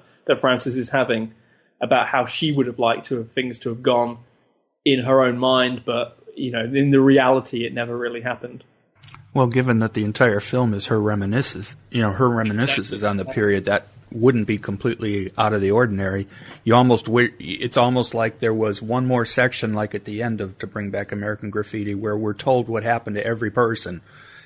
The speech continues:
Speaker 2: And who knows, maybe something different happened with Johnny. Or who,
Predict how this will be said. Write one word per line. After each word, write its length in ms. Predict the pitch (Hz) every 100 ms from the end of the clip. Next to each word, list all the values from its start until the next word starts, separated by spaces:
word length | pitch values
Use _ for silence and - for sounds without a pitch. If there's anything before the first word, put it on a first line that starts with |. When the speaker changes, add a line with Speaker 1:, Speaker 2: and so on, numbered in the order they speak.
| _
Speaker 2:
And 300 | - 101 101
who 100 | 98
knows, 300 | 107 110 101
maybe 240 | 98 101 101
something 400 | - 104 101 101
different 360 | 107 107 98 98
happened 320 | 101 - 98
with 120 | 95
Johnny. 360 | - 101 104 98
Or 80 |
who, 240 | 87 113